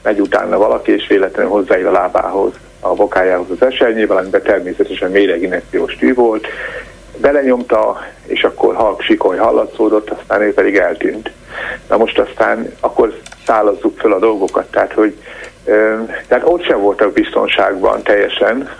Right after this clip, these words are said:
azok, akik elmentek a diktátor elől. De Magyarországon igazából nekünk a Pozsga Imre azt mondta, most ezzel persze lehet vitatkozni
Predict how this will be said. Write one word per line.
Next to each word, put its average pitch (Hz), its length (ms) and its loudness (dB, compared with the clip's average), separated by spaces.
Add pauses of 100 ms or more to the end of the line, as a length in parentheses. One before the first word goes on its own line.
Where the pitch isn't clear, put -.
azok, 98 240 0
akik - 260 -2
elmentek - 500 -2
a 98 60 2
diktátor 52 520 0
elől. - 400 2 (440)
De 123 80 -4
Magyarországon 143 720 2
igazából 123 680 2 (340)
nekünk 117 540 -2 (200)
a - 60 -14
Pozsga 107 460 2
Imre 98 200 0
azt 98 200 -2
mondta, 98 480 0
most 110 200 -2
ezzel 104 300 2
persze 101 300 0
lehet 92 280 0
vitatkozni 104 680 -2